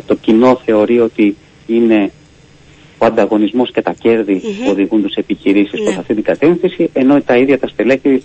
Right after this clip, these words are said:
Speaker 1: θεωρούν ότι είναι η, η υποχρέωση που νιώθουν απέναντι στο κοινό και απέναντι στην κοινωνία.
Speaker 2: Ίσως γιατί το κοινό δεν αντιλαμβάνεται, δεν εισπράττει το, το όφελος αυτών των δράσεων, ε, κύριε Αντώναρα. Θέλω να μας πείτε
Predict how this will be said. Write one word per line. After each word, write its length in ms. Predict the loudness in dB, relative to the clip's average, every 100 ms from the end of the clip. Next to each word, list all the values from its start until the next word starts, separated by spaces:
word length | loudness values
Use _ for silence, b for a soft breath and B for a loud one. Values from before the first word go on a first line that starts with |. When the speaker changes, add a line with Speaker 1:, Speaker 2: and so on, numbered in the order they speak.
| -2
Speaker 1:
θεωρούν 320 | -2 0 -2
ότι 160 | -2
είναι 140 | -2 0
η, 200 | -2 -4 -10
η 80 | -8
υποχρέωση 600 | -4 -2 2 2 0 -6
που 140 | -2
νιώθουν 380 | 0 0 0 -4
απέναντι 420 | -2 0 0 -2 -8 -20 -16
στο 100 | -10
κοινό 320 | -6 0 0
και 100 | 2
απέναντι 360 | 0 0 -2 -2
στην 160 | -6 -4
κοινωνία. 480 | 0 0 0 0 -4 -16 -4
Speaker 2:
Ίσως 320 | -2 0 2
γιατί 260 | 0 0
το 120 | -2 0
κοινό 260 | 0 0
δεν 160 | 0 -2
αντιλαμβάνεται, 840 | 0 0 0 0 0 0 0 -2 -2 -16 -12
δεν 440 | -8 0 2 2 0
εισπράττει 960 | 0 -2 -2 -2 0 0 -2 -4 -2 -2
το, 260 | 0 0 0
το 240 | 0 2 2
όφελος 500 | 0 0 0 0 -2
αυτών 420 | -4 -2 0 2
των 360 | 2 0 0 0
δράσεων, 680 | 2 2 0 0 -2 -2
ε, 180 | -2 -4
κύριε 220 | 0 0
Αντώναρα. 480 | 0 0 0 0 -2 -4 B B B B
Θέλω 240 | -2 2 4
να 140 | 6
μας 220 | 4 2
πείτε 240 | 0 0